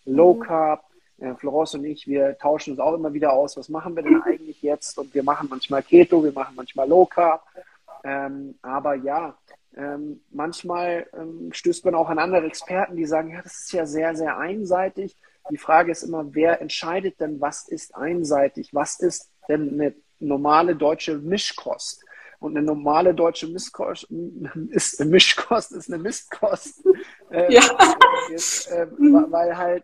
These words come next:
Speaker 1: weil halt einfach sehr viel Mist mit dabei ist. Ja,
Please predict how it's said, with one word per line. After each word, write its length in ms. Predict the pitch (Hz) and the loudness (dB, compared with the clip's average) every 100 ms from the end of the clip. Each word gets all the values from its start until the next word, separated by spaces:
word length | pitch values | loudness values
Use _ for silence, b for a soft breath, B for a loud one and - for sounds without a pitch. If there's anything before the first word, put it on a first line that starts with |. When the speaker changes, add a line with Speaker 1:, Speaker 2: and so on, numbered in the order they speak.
| _ | _
Speaker 1:
weil 280 | 147 165 175 | -14 -10 -8
halt 220 | 175 180 175 - | -8 -8 -10 -16
einfach 320 | 165 170 170 | -14 -12 -12
sehr 200 | 156 160 | -10 -10
viel 160 | 185 160 | -10 -8
Mist 340 | 170 - - | -8 -10 -14
mit 120 | 160 | -4
dabei 400 | 156 - 120 - 113 | -4 -2 -6 -6 -10
ist. 240 | - - - _ _ | -16 -20 -20 _ _
Ja, 320 | 127 135 151 | -4 -2 -2